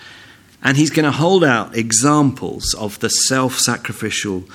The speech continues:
love that he's been calling them to throughout the letter. So I hope as we, as we go through, we'll see that he's challenging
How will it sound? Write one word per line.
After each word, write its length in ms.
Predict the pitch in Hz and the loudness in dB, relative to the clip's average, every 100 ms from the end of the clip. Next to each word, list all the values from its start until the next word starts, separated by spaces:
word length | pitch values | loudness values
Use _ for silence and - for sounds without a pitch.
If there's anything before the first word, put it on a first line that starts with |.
| - - | -20 -8
love 520 | 110 107 101 90 - | -2 0 0 -4 -6
that 120 | 104 | -6
he's 160 | 95 98 | -4 -6
been 220 | - 98 | -2 -4
calling 420 | - 120 110 104 | 0 2 2 2
them 140 | 95 92 | -2 -4
to 260 | - 95 | -4 -4
throughout 480 | 85 - 98 98 92 | -4 -4 -2 -2 -4
the 100 | 98 | -6
letter. 440 | 92 87 - 92 - _ _ _ _ _ _ _ _ _ _ _ _ _ - | -8 -8 -10 -12 -14 _ _ _ _ _ _ _ _ _ _ _ _ _ -6
So 160 | - 131 | -2 0
I 120 | 170 | 0
hope 280 | 117 120 123 | 0 -2 0
as 300 | 143 139 - | -2 -2 0
we, 340 | 135 117 110 | 0 2 0
as 220 | 135 135 | -2 -2
we 80 | 135 | -2
go 240 | 127 123 113 | -2 -2 -2
through, 800 | - - 123 117 80 85 127 127 - - - - - - | -4 -4 0 0 0 -6 -8 -10 -18 -20 -20 -20 -20 -2
we'll 200 | 120 156 | 4 4
see 260 | - 143 104 | 4 2 2
that 160 | 117 | 0
he's 480 | 123 165 156 - - | 2 2 2 2 0
challenging 720 | - 175 180 123 113 87 98 | 2 2 4 2 0 -4 -8